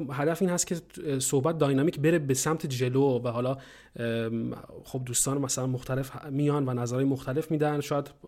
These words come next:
بعضاً آدم موافق هم نباشه با نظرشون، اما در واقع گذار می‌کنیم و می‌ریم جلو و می‌شنویم از هم دیگه و هدف این هست.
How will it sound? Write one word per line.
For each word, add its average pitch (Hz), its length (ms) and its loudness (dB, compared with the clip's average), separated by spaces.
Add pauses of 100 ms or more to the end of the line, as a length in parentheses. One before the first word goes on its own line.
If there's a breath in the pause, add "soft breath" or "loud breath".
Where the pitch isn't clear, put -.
(140)
بعضاً 135 280 -2
آدم 139 180 -2
موافق 147 460 -2
هم 160 240 2
نباشه 127 300 4
با 123 100 -2
نظرشون، 127 540 -2 (280 loud breath)
اما 165 200 2
در 147 120 2
واقع 165 200 2
گذار 151 480 8
می‌کنیم 156 380 4
و 135 60 2
می‌ریم 156 300 6
جلو 135 220 4
و 143 80 2
می‌شنویم 135 500 2
از 113 160 -2
هم 127 180 0
دیگه 123 220 -2
و 123 60 -2
هدف 131 300 -2
این 151 160 0
هست. 127 340 -4